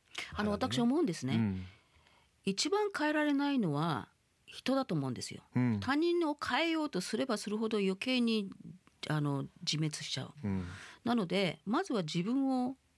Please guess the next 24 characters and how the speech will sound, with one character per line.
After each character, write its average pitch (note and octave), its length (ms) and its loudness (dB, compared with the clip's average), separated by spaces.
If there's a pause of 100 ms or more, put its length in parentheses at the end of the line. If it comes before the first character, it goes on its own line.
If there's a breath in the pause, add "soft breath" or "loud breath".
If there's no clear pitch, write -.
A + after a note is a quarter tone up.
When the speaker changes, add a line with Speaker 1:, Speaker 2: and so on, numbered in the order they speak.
Speaker 1:
そ - 160 -2
の B3 100 2
ま F#4 220 0
ん - 60 0
ま F#4+ 100 2
の E4+ 80 4
自 F3+ 140 -2
分 E3 200 0
を E3 60 0
ま G3 120 0
ず G#3+ 100 -4
受 C3+ 180 -6
け D#3+ 80 -2
入 D#3 100 -2
れ C#3+ 80 -2
て - 140 -12
い F#2 80 -12
く。 G2+ 100 -6
Speaker 2:
う - 40 0
ん。 G2 180 -4 (240)
Speaker 1:
そ - 160 -2
こ F4 100 0
か E4+ 160 -2
ら E4+ 320 2